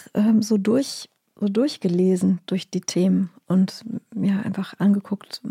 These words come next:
was überall sonst in der Welt passiert. Und das, was mir am sinnvollsten erschien, ähm, versucht umzusetzen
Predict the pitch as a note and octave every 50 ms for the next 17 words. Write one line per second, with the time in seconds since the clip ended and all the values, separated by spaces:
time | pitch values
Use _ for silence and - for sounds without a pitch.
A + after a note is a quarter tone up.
0 | - - - E3+ - - - - - G#3+ G3+ G#3 - F3+ F#3+ F#3+ G3 G3+ G3 -
1 | F#3 F#3 G3+ F#3 G3 G#3 G#3 - - - F3 - - - G3 F#3+ F#3+ - - -
2 | F3 F#3+ - - - - - E3 F3+ - - - E3 F3 - - F#3 F#3+ F#3+ F#3+
3 | F3 - _ - - - - _ _ F3 F#3 F#3 F#3 G3 G#3+ A3+ - - F#3 F3+
4 | F#3 - - - - - F#3 - - F#3+ F#3 F3+ E3+ - - - F3+ F3+ E3+ F3
5 | - F#3+ F#3 F#3 F#3 - - F3 F#3 F#3+ - G#3 G3 G#3 G3+ G3 - - - G3
6 | G3